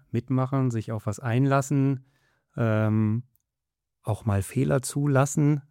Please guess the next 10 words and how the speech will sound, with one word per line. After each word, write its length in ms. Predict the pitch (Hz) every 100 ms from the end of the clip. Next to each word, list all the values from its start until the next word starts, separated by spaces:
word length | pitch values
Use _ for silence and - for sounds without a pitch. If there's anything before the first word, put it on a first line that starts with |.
| _
dass 420 | - - - - 143
neue 400 | 123 101 123 123
Themen 420 | - 120 120 117
vielleicht 460 | - 110 101 110 -
nicht 200 | 104 -
gleich 280 | 98 113 -
zu 180 | 110
hundert 280 | 104 113 110
Prozent 440 | - 110 - 104 -
funktionieren, 720 | 101 98 - 104 139 143